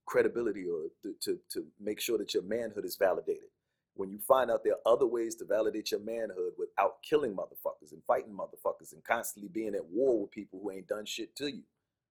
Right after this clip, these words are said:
then you can start to live. But until then,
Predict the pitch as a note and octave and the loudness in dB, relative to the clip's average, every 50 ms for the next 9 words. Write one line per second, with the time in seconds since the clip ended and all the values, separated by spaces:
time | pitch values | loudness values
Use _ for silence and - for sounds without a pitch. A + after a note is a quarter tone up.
0 | _ _ _ _ _ _ _ _ _ - B2 D3+ D3+ C3+ C3 - C3 A#2+ - - | _ _ _ _ _ _ _ _ _ 4 4 4 4 0 -2 -2 -2 -2 0 0
1 | D2+ - - - A#2+ C#3 D#3+ E3 C3+ - - - - F#2 F#2+ - - B2+ C3 B2+ | -2 -2 -2 -2 0 2 2 2 2 2 -2 -6 -10 -10 -4 0 2 2 2 2
2 | C3+ D#3+ D#3+ C#3 | 0 -4 -4 -4